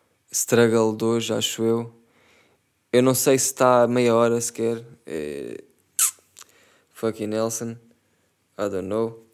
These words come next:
Mas eu acho que tá, ou tá quase. Ah, se não tiver, imaginem que eu tô a falar e desliguem o podcast, tipo. Percebem?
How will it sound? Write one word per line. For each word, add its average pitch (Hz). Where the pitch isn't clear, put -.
Mas 110
eu 117
acho 113
que -
tá, 113
ou 104
tá 107
quase. 110
Ah, 117
se 113
não 131
tiver, 131
imaginem 131
que 120
eu 127
tô 131
a 127
falar 120
e 120
desliguem 117
o 113
podcast, 110
tipo. -
Percebem? 107